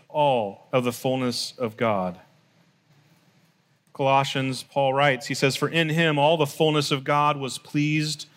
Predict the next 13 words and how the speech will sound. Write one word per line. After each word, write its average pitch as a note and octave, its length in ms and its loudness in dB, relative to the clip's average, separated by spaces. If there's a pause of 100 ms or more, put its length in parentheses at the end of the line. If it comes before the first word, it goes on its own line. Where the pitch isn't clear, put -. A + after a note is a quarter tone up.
(300)
to C3+ 140 -6
dwell." A2+ 640 -4 (2250)
In A#2 140 -4
Jesus, A2+ 640 -4
all C#3+ 320 0
the C#3+ 80 0
fullness C3 560 -2
of A2+ 240 -8
God A2+ 480 0 (140)
was - 140 -12
pleased A#2+ 680 -4 (180)
to - 160 -12
dwell. F#2+ 480 -10